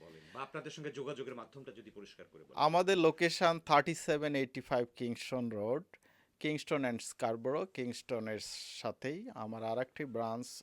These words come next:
Speaker 2: already ওপেন হয়েছে নাগরা ফলসে, ফোর থ্রি এইট এইট। এস, আহ, আমার ম্যানেজার আছে এখানে, আমার brother in law, আমার ওয়ার্কার সবগুলাই কাজ করে আমাদের সাথে। ইনশাল্লাহ, আহ, কিছুদিনের মধ্যে ওটা ওপেন হবে,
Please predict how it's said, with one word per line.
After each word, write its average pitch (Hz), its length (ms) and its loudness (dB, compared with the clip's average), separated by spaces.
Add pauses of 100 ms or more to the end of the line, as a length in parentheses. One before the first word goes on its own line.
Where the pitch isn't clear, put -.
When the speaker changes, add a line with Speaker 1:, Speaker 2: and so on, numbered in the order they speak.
Speaker 2:
already 107 540 -4
ওপেন 113 340 -6
হয়েছে 117 360 -6
নাগরা 98 300 -4
ফলসে, 98 540 -8 (580)
ফোর 127 340 -2
থ্রি 110 380 -8 (520)
এইট 110 280 -2
এইট। 104 400 -4 (560)
এস, 98 480 -6
আহ, 92 600 -4 (140)
আমার 113 220 -2
ম্যানেজার 113 500 -4
আছে 113 320 -8
এখানে, 110 520 -10 (100)
আমার 101 680 -10 (160)
brother 107 380 -2
in 107 80 -8
law, 104 280 -4
আমার 101 220 -6
ওয়ার্কার 101 720 -6
সবগুলাই 113 560 -8
কাজ - 280 -10
করে 117 240 -6
আমাদের 104 260 -10
সাথে। 117 300 -14
ইনশাল্লাহ, 110 460 -10 (500)
আহ, 107 300 -6
কিছুদিনের 120 460 -6
মধ্যে 113 240 -6
ওটা 110 160 -4
ওপেন 95 340 -8
হবে, 101 300 -14